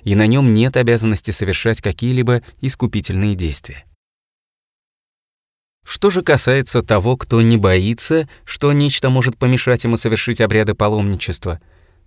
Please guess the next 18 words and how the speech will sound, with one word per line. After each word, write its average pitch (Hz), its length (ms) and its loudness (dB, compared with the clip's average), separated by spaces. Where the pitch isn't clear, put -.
то - 80 2
ему 139 160 4
не 214 140 0
следует 120 400 0
упоминать 107 480 0
это 120 140 -6
условие, 80 540 -6
поскольку 104 460 -2
пророк, 101 460 2
да 92 100 -2
благословит 98 540 -2
его 92 100 -2
Аллах 90 300 -2
и - 20 -4
приветствует, 92 640 -4
не 107 120 4
упоминал 139 560 0
его 90 220 -4